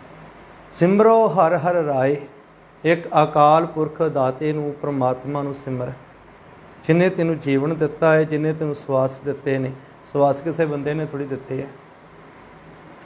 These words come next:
ਆਹ ਬਾਡੀ ਕਿਸੇ ਬੰਦੇ ਦੀ ਥੋੜ੍ਹੀ ਦਿੱਤੀ ਹੋਈ ਹੈ। ਇਹ ਸੋਚ, ਇੱਥੇ ਦਿਮਾਗ ਹੈ ਜਿਹੜਾ,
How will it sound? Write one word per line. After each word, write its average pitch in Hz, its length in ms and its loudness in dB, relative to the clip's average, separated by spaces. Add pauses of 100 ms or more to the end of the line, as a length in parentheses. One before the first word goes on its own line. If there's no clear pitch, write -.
(100)
ਆਹ 165 180 8
ਬਾਡੀ 151 400 0
ਕਿਸੇ 180 260 -4
ਬੰਦੇ 160 340 -6
ਦੀ 175 100 -10
ਥੋੜ੍ਹੀ 160 220 -8
ਦਿੱਤੀ 147 340 -8
ਹੋਈ 127 240 -8
ਹੈ। 143 60 -12 (1300)
ਇਹ 175 140 4
ਸੋਚ, 165 480 0
ਇੱਥੇ 170 340 0
ਦਿਮਾਗ 143 580 2
ਹੈ 185 80 2
ਜਿਹੜਾ, 143 400 0